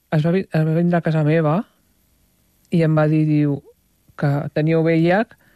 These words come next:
quan estàvem al llit, i, i jo li, «Te importa?», em diu, «Te importa?», i jo, «No, a mi no me importa». Imagina't, «A mi no me importa».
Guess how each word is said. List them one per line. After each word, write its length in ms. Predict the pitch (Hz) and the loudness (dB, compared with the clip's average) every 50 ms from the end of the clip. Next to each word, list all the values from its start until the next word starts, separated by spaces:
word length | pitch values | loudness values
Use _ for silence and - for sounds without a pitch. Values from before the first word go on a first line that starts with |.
| _ _ _ _ _ _ _ _ _ _ _ _ _ _ _ - - - | _ _ _ _ _ _ _ _ _ _ _ _ _ _ _ -20 -6 -4
quan 140 | 175 165 | -2 -2
estàvem 280 | 151 139 - 156 143 143 | -2 0 -2 0 0 0
al 120 | 139 135 135 | 0 0 0
llit, 340 | 131 135 156 185 190 - - | 0 0 0 -2 -4 -6 -10
i, 160 | - 156 - | -10 -10 -6
i 120 | - 165 156 160 156 | -6 -4 -2 0 0
jo 60 | 160 156 | 0 0
li, 140 | 156 156 - - - - _ _ - 208 - | 0 -2 -4 -8 -16 -20 _ _ -18 -8 -2
«Te 80 | - | 0
importa?», 580 | 220 220 214 196 165 143 139 143 - 196 208 226 | 2 2 2 0 0 -2 -2 -2 -2 -2 -2 0
em 120 | 220 185 | 0 0
diu, 160 | 160 156 147 143 | 0 0 -2 -2
«Te 100 | - 170 | -2 -2
importa?», 400 | 175 165 - 156 151 156 - 175 | -2 0 -2 -2 -4 -2 -2 0
i 140 | 160 151 | 0 2
jo, 140 | 147 135 135 - _ _ _ _ _ _ _ | 0 0 -2 -4 _ _ _ _ _ _ _
«No, 340 | 240 302 320 294 262 220 196 | 0 0 2 2 2 2 2
a 60 | 190 | 2
mi 140 | 208 262 269 | 2 2 2
no 100 | 247 208 | 2 0
me 100 | 185 175 | 0 0
importa». 640 | 165 160 156 - - 185 175 170 156 - - 127 127 135 127 - _ _ _ _ _ _ _ _ _ _ _ _ _ _ _ _ _ _ _ _ _ _ _ _ _ - | 0 0 -2 -2 0 0 0 0 -2 -6 -8 -8 -8 -10 -14 -18 _ _ _ _ _ _ _ _ _ _ _ _ _ _ _ _ _ _ _ _ _ _ _ _ _ -4
Imagina't, 540 | 143 143 135 151 139 131 131 147 - - - _ _ _ _ _ _ _ _ | -4 -2 0 0 0 0 -2 -4 -8 -14 -20 _ _ _ _ _ _ _ _
«A 100 | - - - | -16 -8 -6
mi 100 | - 170 - | -4 -4 0
no 60 | 220 | 0
me 80 | 220 185 | 2 2
importa». 540 | 202 196 180 - 160 156 156 156 - 143 139 | 2 0 -2 -2 -2 -2 -2 -2 -4 -6 -8